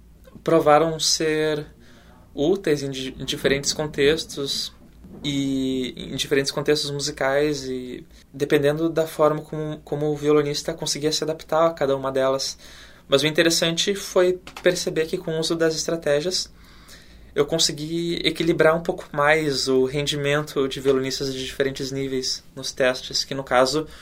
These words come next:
no, no primeiro teste, onde eles estudaram livremente, houve muita diferença na qualidade da,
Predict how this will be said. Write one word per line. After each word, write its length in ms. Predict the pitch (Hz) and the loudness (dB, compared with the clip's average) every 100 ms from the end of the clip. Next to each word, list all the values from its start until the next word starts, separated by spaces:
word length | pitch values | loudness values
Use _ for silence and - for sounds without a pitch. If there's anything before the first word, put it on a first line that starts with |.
| - - - - - - | -18 -20 -20 -20 -20 -10
no, 260 | 156 156 151 | -6 -6 -6
no 100 | 147 | -6
primeiro 380 | 139 143 143 165 | -4 -2 -2 -2
teste, 640 | 170 143 151 - - 170 - - - - - | 0 2 2 0 -4 -8 -14 -20 -20 -20 -4
onde 200 | 139 139 | 0 2
eles 180 | 143 147 | 2 0
estudaram 420 | - - 156 160 | -4 -2 0 2
livremente, 640 | 156 156 147 143 165 190 - - - - - - - - | 0 -4 -4 -4 -4 -8 -10 -20 -20 -20 -20 -20 -20 2
houve 240 | 147 151 | 4 6
muita 340 | 170 160 208 214 | 2 0 2 2
diferença 580 | 190 196 170 175 - | 2 2 2 2 2
na 100 | 175 | -2
qualidade 760 | 165 160 151 143 147 165 185 - - - - - - - - | -2 -2 2 2 2 2 -4 -8 -18 -20 -20 -20 -20 -20 -6
da, 580 | 135 135 131 127 123 | 0 0 0 -4 -8